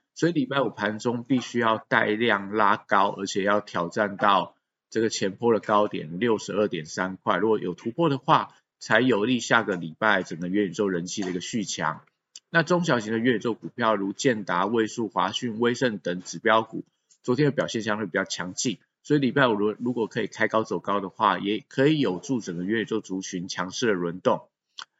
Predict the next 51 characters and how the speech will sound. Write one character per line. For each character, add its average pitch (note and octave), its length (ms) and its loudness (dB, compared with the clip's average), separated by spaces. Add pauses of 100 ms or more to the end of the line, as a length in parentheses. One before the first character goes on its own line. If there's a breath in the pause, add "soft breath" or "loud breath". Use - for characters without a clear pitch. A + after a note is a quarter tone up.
(220 loud breath)
那 F#3+ 100 2
军 F#3+ 300 -2
工 F#3 240 0 (180)
股 G2 220 -4
的 G#2+ 160 2
指 - 240 -8
标 B2 260 2
股 F#2 240 -8
涨 F2 240 -6
势 - 180 -4
有 F#2+ 140 0
向 A2+ 240 -4
外 A2 140 2
扩 A2 200 -2
散 G2+ 200 -4
的 F#2 80 -6
一 - 20 -4
个 F2+ 80 -4
迹 G#2+ 280 -6
象， - 240 0 (280 loud breath)
像 C3+ 200 0
昨 A2+ 120 -2
天 A#2+ 140 0
的 A2 80 0
世 B2+ 220 -2
新 A2 280 -4
科、 A2 220 -2
八 G#2+ 260 0
冠 G#2+ 240 -4
都 G#2 80 0
呈 G2+ 160 -8
现 F#2+ 160 -4
涨 D#2+ 180 -8
停 F2 240 -8
板， D#2+ 220 -2 (320 soft breath)
但 D3+ 160 2
短 A2 220 0
线 C3 300 0
涨 F2 260 -6
多 A#2 280 -2
容 G#2+ 220 -4
易 A2 60 -2
出 A2 180 -8
现 G#2 280 -4
高 G#2+ 220 2
低 A2+ 160 -2
基 A2 160 -8
期 F#2 200 -6
的 E2+ 80 -2
轮 E2+ 280 -6
动， - 260 2